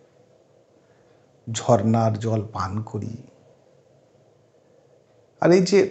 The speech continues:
বনে এত গাছ, এই গাছের বাকল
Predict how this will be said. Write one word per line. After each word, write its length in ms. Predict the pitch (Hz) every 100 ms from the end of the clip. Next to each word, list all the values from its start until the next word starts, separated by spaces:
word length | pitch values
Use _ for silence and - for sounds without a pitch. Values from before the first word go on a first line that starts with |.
| - - 135
বনে 320 | 139 165 190 147
এত 340 | 135 - -
গাছ, 840 | 196 170 - - - - - - - - _ _ _ _ _ -
এই 60 | 117
গাছের 440 | 104 92 - 175 - - _ _ _ _ _ - 117
বাকল 540 | 110 - - 156 123